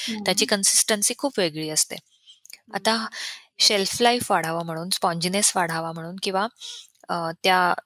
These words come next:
Speaker 2: ब्रेड बनवण्यासाठी जो डो असतो, त्याचा व्हॉल्युमिफायर म्हणून जे केमिकल्स
Speaker 1: हं.
Speaker 2: वापरतात, व्हॉल्यूम एन्हान्सर म्हणून जे केमिकल्स वापरतात,
Speaker 1: हं.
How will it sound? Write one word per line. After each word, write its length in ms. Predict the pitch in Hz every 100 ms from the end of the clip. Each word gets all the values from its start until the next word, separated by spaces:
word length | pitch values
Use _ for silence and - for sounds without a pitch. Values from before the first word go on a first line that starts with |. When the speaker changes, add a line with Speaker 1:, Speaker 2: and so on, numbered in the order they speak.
| 180
Speaker 2:
ब्रेड 320 | 180 185 185
बनवण्यासाठी 600 | 185 175 180 185 185 202
जो 100 | 208
डो 260 | 208 240 220
असतो, 280 | 160 -
त्याचा 260 | 170 170 185
व्हॉल्युमिफायर 840 | 180 175 185 208 220 208 185 190 190 -
म्हणून 280 | 185 180 185
जे 160 | 185 180
केमिकल्स 540 | 180 165 - 170 151
Speaker 1:
हं. 60 | 175
Speaker 2:
वापरतात, 460 | - 156 - 160 - _
व्हॉल्यूम 320 | 185 165 170
एन्हान्सर 560 | 165 165 165 180 - 196
म्हणून 280 | 185 175 165
जे 140 | 160 -
केमिकल्स 500 | 160 160 160 160 -
वापरतात, 440 | - - 214 226
Speaker 1:
हं. 160 | 208